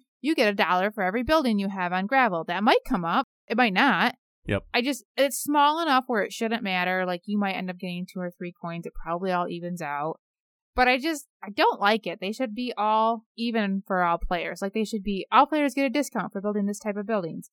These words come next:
Speaker 1: Or, you know, certain things that affect all players equally, I'd be fine with.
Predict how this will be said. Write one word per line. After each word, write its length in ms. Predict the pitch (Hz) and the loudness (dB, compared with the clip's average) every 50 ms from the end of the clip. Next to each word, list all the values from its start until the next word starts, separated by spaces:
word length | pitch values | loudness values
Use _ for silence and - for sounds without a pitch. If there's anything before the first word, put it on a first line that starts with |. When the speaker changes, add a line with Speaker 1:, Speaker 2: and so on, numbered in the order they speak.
| _ _ | _ _
Speaker 1:
Or, 580 | - 214 214 220 220 214 214 208 208 208 208 - _ _ | -4 0 2 2 4 4 4 4 2 0 -2 -6 _ _
you 120 | - 233 | -6 -4
know, 120 | 226 208 202 | -2 -2 0
certain 280 | 202 294 302 - 247 | 0 0 0 0 0
things 220 | 240 269 240 226 214 | 0 0 2 2 2
that 120 | 220 196 | 2 2
affect 240 | - - 185 185 - | 2 2 0 0 0
all 160 | - 165 170 | -2 -2 -2
players 320 | - - 170 165 160 160 175 - - | -2 -2 -4 -4 -6 -8 -10 -12 -14
equally, 360 | - - - 262 285 294 294 285 | -16 -10 -6 -4 -2 0 2 2
I'd 120 | 277 269 | 0 0
be 120 | 277 294 294 | 0 -2 0
fine 300 | - 311 294 294 302 302 | 2 2 2 2 0 0
with. 260 | 302 302 311 311 | -2 0 0 -2